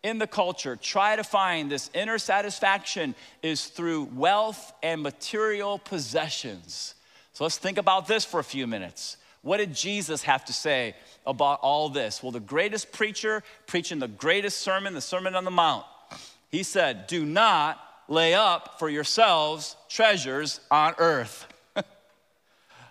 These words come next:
Wow. I, I can imagine Jesus preaching his heart out, and he gets to this right here, and a bunch of people turn around and walk away.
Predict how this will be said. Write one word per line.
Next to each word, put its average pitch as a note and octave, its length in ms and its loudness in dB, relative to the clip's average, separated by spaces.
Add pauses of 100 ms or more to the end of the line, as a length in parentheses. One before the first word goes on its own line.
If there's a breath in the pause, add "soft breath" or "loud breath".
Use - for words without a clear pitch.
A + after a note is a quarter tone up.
(140 soft breath)
Wow. C3+ 600 2 (680 loud breath)
I, C#4 240 4
I C4 60 8
can C#4+ 160 6
imagine E3+ 640 2
Jesus A#2+ 500 -4
preaching G#3 440 -4
his D3 140 -2
heart D3 340 2
out, G#2 220 -2 (220 loud breath)
and B2+ 80 -6
he B2+ 100 -4
gets D3 420 -2
to D3 80 -2
this D3+ 280 -2
right D3 240 0
here, C3+ 320 -2 (320 loud breath)
and B2 120 -2
a - 20 -2
bunch E3 240 0
of D#3 80 -6
people B2 320 -4
turn - 200 -4
around C3 320 0
and F#2+ 100 -8
walk G#2+ 260 -2
away. F2+ 360 -8